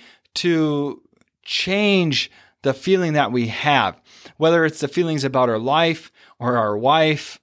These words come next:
or our <laughs> strife. Um, you, you see that your life or our life has struggle,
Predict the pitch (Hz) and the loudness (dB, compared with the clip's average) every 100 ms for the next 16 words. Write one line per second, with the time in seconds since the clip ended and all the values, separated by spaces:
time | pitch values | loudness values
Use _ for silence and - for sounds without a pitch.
0 | _ 120 120 117 113 110 107 110 - - | _ -6 -4 -2 -4 -6 -8 -6 -8 -4
1 | 135 160 170 - - - - 147 151 156 | 0 2 2 -2 -10 -20 -8 0 0 0
2 | 131 131 160 156 156 160 165 - - - | -6 -4 -2 -2 -4 -4 -4 -8 -6 -4
3 | 190 220 214 185 156 139 139 135 127 120 | 0 0 2 2 2 0 0 0 -2 -4
4 | 135 160 185 190 _ - _ 127 131 220 | 0 2 2 -2 _ -20 _ -2 0 2
5 | 196 147 139 139 - _ _ - 143 160 | 2 2 2 0 -6 _ _ -14 -6 -4
6 | 170 - - - - 165 214 151 - | -2 -4 -4 -6 -2 0 2 0 -4